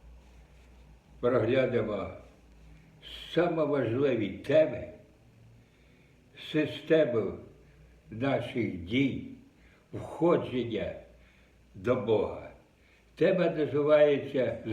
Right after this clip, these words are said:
«Захист Божий», який потрібен кожну мить на все наше життя. Захист Божий. Псалом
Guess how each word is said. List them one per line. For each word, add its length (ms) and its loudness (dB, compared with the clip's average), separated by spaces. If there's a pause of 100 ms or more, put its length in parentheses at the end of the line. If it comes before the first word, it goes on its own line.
(140)
«Захист 580 -2
Божий», 580 -2 (1400)
який 360 4
потрібен 600 4 (280)
кожну 1000 0 (580)
мить 440 -4 (1700)
на 120 -2
все 400 -2
наше 400 -6
життя. 580 -10 (1080)
Захист 880 -4
Божий. 600 -2 (2750)
Псалом 640 2